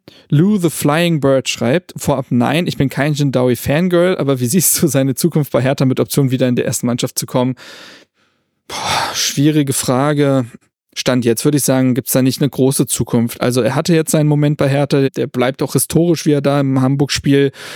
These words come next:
plötzlich nochmal eingegriffen hat in seinem ersten Profi-Einsatz. Das ist natürlich eine schöne Geschichte,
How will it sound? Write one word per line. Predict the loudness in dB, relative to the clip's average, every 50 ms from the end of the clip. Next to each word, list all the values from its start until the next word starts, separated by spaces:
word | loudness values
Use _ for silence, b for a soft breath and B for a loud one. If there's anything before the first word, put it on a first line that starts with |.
| B B B B B _ _
plötzlich | -2 -2 0 0 0 -2 -2 -2
nochmal | 0 0 0 0 0
eingegriffen | -2 -2 -2 -2 0 0 0 -2 0 0 0 0
hat | 0 0 0
in | 0 0
seinem | 2 0 0 0 0
ersten | 0 0 0 -2 -2 -2 0 0 0 0 -2 b b b b b _ -6
Profi-Einsatz. | -2 0 0 2 2 0 0 2 2 2 2 0 0 0
Das | -2 -2 -2
ist | -2 -2 -2
natürlich | -2 0 0 0 -2 -2 -4 -4
eine | -4 -2 -2
schöne | -2 0 0 2 2 2 0
Geschichte, | 0 0 0 -2 -2 -2 0 0 0 0